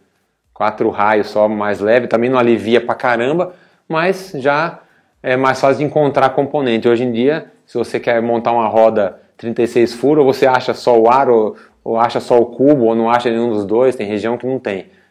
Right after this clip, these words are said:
É complicado. E pra downhill, por exemplo, que precisa de rodas muito fortes pra freeride,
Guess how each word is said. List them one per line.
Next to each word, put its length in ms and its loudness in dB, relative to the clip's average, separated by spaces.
É 80 -10
complicado. 500 0
E 80 2
pra 160 0
downhill, 420 4
por 100 2
exemplo, 240 -2
que 80 -20
precisa 160 -6
de 80 -4
rodas 520 -2
muito 260 -4
fortes 400 0
pra 140 -10
freeride, 720 -2